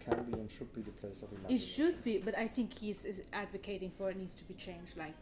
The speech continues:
Speaker 2: um,
Speaker 1: Yeah.
Speaker 2: and I thought that was <laughs> quite strong words to come from a museum director. You know, you're talking about your, uh,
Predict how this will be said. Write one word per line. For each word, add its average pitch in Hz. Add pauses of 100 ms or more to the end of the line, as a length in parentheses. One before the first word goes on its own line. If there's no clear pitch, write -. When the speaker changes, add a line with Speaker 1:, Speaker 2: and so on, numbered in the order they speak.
Speaker 2:
um, -
Speaker 1:
Yeah. -
Speaker 2:
and 214
I 208
thought 202
that 202
was - (260)
<laughs> - (200)
quite 240
strong 262
words 320
to 349
come 262 (200)
from 294
a -
museum 269 (100)
director. 208 (160)
You 262
know, 285
you're 269
talking 277
about 240
your, 208 (400)
uh, 190